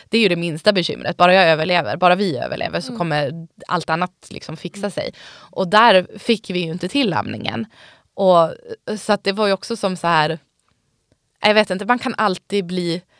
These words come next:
Speaker 1: besviken på sig själv för olika anledningar, men i själva verket så, äh, gör man ju sitt bästa, typ.
Speaker 2: Ja, men herregud. Och så här, vad spelar det för roll egentligen hur ditt barn får mat? De
Speaker 1: Nej.
Speaker 2: behöver närhet och trygghet.
Speaker 1: Mm.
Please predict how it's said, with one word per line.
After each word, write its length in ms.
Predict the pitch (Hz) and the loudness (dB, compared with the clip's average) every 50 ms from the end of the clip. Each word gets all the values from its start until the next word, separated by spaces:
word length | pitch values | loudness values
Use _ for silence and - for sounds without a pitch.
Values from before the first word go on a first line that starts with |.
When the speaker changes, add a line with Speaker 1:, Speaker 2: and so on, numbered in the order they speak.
| _ _ | _ _
Speaker 1:
besviken 640 | 190 214 208 - 185 180 170 175 - - 170 175 | -2 -2 0 0 -6 -6 -6 -6 -6 -6 -8 -6
på 120 | 165 - 170 | -6 -8 -6
sig 120 | - 175 | -6 -8
själv 400 | - - 180 147 131 143 170 175 175 _ _ _ _ - | -2 2 2 2 2 0 -6 -10 -12 _ _ _ _ -20
för 380 | - - - - 185 175 165 165 | -20 -20 -8 -4 0 0 0 0
olika 400 | - 196 180 165 156 - - 175 | -2 -6 -6 -6 -6 -4 -4 -2
anledningar, 760 | 165 180 175 175 180 170 165 160 147 - - 160 165 185 190 | -2 -2 -2 -2 -2 -4 -4 -6 -10 -8 -6 -4 -4 -6 -6
men 280 | 214 - 190 185 180 170 | -10 -6 -4 -4 -4 -4
i 80 | 175 170 | -6 -6
själva 320 | - 185 170 170 165 165 | -2 -2 -2 0 0 0
verket 340 | 165 160 170 _ - 165 - | 0 -2 -4 _ -8 -8 -6
så, 260 | - - 165 151 - _ - - - _ | -4 -2 -2 -2 -2 _ -10 -10 -8 _
äh, 100 | - 131 - - - - | -6 -6 -6 -6 -10 -10
gör 240 | - 190 190 170 165 | -6 -2 -2 -2 -2
man 160 | 160 160 165 | -4 -8 -10
ju 80 | 170 | -10
sitt 200 | 175 - 180 - | -10 -10 -14 -6
bästa, 340 | - 123 160 - - - 120 | -6 -8 -8 -8 -12 -12 -12
typ. 300 | - - - - _ - - _ | -12 -12 -16 -16 _ -20 -20 _
Speaker 2:
Ja, 80 | - 220 | -8 -8
men 140 | 202 196 175 | -6 -6 -8
herregud. 760 | 170 - 196 202 175 165 165 156 165 - 180 170 160 160 - | -8 -8 -8 -8 -8 -8 -12 -12 -12 -10 -12 -12 -12 -14 -14
Och 180 | - 220 220 _ _ - _ _ - | -12 -14 -14 _ _ -20 _ _ -12
så 120 | - - 285 | -8 -4 -4
här, 100 | 262 226 | -4 -4
vad 160 | 202 240 269 | -6 -10 -12
spelar 440 | - - _ _ 302 269 240 233 226 | -12 -14 _ _ -6 -4 -4 -6 -8
det 200 | 208 214 190 180 | -8 -10 -10 -10
för 220 | _ - - 196 | _ -16 -16 -14
roll 540 | 180 170 165 175 156 143 147 156 151 156 170 _ _ _ _ _ _ _ _ _ _ _ _ _ | -14 -10 -8 -8 -6 -6 -8 -10 -10 -12 -14 _ _ _ _ _ _ _ _ _ _ _ _ _
egentligen 800 | 220 202 190 190 170 156 151 _ - 156 160 156 156 147 151 156 160 | -8 -6 -4 -4 -4 -6 -8 _ -12 -14 -10 -8 -8 -8 -10 -12 -8
hur 160 | - 190 180 | -8 -8 -8
ditt 240 | 160 180 175 _ _ | -8 -10 -12 _ _
barn 280 | - 170 151 147 147 143 | -14 -14 -12 -14 -16 -16
får 180 | - - 190 | -14 -10 -10
mat? 640 | 185 185 185 196 233 240 202 - - _ _ _ - _ | -8 -8 -8 -8 -8 -10 -10 -12 -14 _ _ _ -18 _
De 60 | 208 226 | -8 -8
Speaker 1:
Nej. 80 | 233 | -6
Speaker 2:
behöver 360 | 214 247 226 247 226 214 214 220 | -6 -6 -4 -4 -4 -4 -4 -6
närhet 640 | 220 226 233 226 208 196 190 185 190 190 180 185 | -4 -4 -2 -2 -2 -2 -4 -4 -6 -10 -10 _
och 100 | 190 185 | -12 -16
trygghet. 640 | - - - 208 190 165 - - 185 180 180 180 _ | -14 -12 -10 -10 -10 -10 -12 -10 -10 -10 -10 -12 _
Speaker 1:
Mm. 360 | 214 196 185 180 180 190 202 | -10 -10 -10 -10 -10 -12 -14